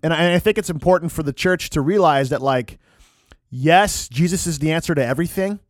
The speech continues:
but there's also a practical application of what do you do in the moment with this kid who has severe, uh, attachment disorder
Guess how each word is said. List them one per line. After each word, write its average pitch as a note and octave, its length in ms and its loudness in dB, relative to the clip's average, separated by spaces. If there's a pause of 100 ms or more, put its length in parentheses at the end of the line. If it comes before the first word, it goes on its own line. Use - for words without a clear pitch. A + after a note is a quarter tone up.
(300)
but D#3+ 80 -2
there's D#3+ 160 2
also G#3 260 4
a D3+ 80 4
practical F3 600 0
application D3 680 -2
of B2 160 -2
what D#3 260 4
do F3 60 -2
you E3 200 0
do D3+ 260 2
in C#3 60 -2
the B2+ 100 0
moment C#3 500 2
with B2+ 140 -4
this D3+ 180 -2
kid E3 240 -2
who C#3+ 120 2
has B2 280 0 (220)
severe, D3 760 0
uh, B2 300 0
attachment C3+ 540 0
disorder A2+ 500 -2